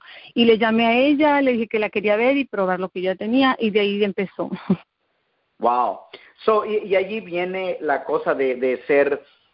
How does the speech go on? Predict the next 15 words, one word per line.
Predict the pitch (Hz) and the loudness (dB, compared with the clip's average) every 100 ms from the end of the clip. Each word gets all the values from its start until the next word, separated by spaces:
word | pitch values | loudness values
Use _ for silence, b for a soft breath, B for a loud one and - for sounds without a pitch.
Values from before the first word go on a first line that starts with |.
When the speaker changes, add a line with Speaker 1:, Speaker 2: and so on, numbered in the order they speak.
| _ _ | _ _
Speaker 2:
diligente, | 143 143 131 - 151 139 143 | 2 2 -4 -6 -6 -2 0
de | 131 | 0
estar | 127 - 127 | -2 2 2
enfocado, | 135 123 123 113 135 123 | 2 -2 -4 2 2 2
¿no? | 117 120 | 0 -4
Porque | 127 123 - 120 - b b - | -4 -4 -2 -4 -4 b b -2
yo | 139 | 2
conozco | 151 151 147 | 2 2 0
a | 147 | -2
mi | |
esposa | 135 - 131 135 147 | -4 0 2 4 2
y | 123 113 101 - _ | 2 -2 -8 -14 _
siempre | 139 131 120 135 | -2 -2 2 2
ella | 127 131 | 4 2
es | 131 | 0